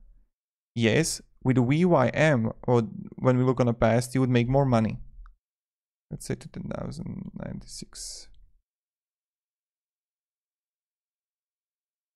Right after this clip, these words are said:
Yeah, two thousand six, two thousand eight was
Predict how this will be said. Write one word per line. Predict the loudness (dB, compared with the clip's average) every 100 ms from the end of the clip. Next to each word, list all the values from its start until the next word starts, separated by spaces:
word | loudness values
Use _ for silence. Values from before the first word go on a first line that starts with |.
| _ _ _ _ _ _ _ -8
Yeah, | -8
two | -4 0
thousand | 2 2 2 0 -2 -8 -20 -20 -18
six, | -4 -2 -2 -8 -14 -20 -20 _ _ _ _ _ _ _ _ _ _ _ _ _ _ _ _ _ _ _ _ _ _ 0
two |
thousand | 2 4 0 -2
eight | -2 -2
was | -4 -6 -12